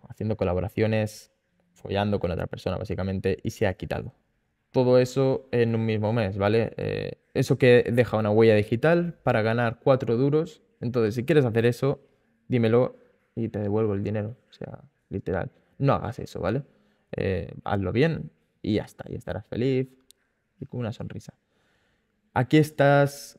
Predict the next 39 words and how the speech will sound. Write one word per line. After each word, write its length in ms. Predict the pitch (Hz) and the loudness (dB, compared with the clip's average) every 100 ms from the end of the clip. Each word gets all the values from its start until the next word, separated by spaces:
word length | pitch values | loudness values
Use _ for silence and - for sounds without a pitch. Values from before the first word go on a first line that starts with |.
| - | -2
para 260 | 107 104 98 | 2 2 2
crear 300 | 110 107 104 | 2 2 2
algo 400 | 107 113 151 - | 0 0 -4 -4
que 120 | 104 | -4
te 120 | 98 | -2
dé 340 | 101 110 107 | 0 2 2
de 140 | 101 104 | 0 -2
comer 280 | 101 98 110 | -2 -2 -2
durante 340 | 110 104 101 | -2 -2 -4
tres, 260 | - 101 - | -2 -4 0
cuatro 340 | 110 110 107 | 0 0 -4
o 20 | |
cinco 360 | - 110 104 101 | -4 -6 -2 -2
años, 440 | 110 104 107 - - | -2 -4 -8 -16 -10
los 240 | 107 104 | -8 -6
que 140 | 104 | -6
quieras, 400 | - 113 127 143 - | 0 0 0 -4 -10
hasta 280 | 107 - 104 | -12 -8 -6
donde 260 | 101 104 | -6 -6
quieras. 400 | 107 104 107 _ _ _ _ _ - - - _ _ _ _ _ _ | -6 -6 -8 _ _ _ _ _ -20 -20 -20 _ _ _ _ _ _
Tú 100 | 151 | 4
tienes 200 | 160 147 | 6 6
el 100 | 139 | 4
poder, 380 | 139 151 151 147 | 6 6 4 2
tú 100 | 135 | 0
tienes 200 | 131 123 | 2 2
la 80 | 117 | 4
libertad, 520 | 120 110 113 127 123 - _ _ _ - | 4 4 4 2 2 -8 _ _ _ -12
es 120 | 131 | -8
tu 140 | - 110 | -6 0
cuerpo, 640 | 120 117 - 120 - _ - | 2 2 2 0 -2 _ -4
úsalo 420 | 135 - 123 127 | -2 0 2 2
y 120 | 120 | 2
honralo 560 | 120 110 95 113 120 131 _ - | -2 -2 -2 0 0 -4 _ -6
como 320 | 120 120 120 | -4 -2 -2
desees. 640 | 110 110 110 104 - - _ _ _ _ | -4 -4 -6 -6 -10 -20 _ _ _ _
Estoy 200 | - 104 | -6 -6
aquí 160 | 101 | -6
contigo. 420 | 95 95 98 107 | -6 -6 -6 -10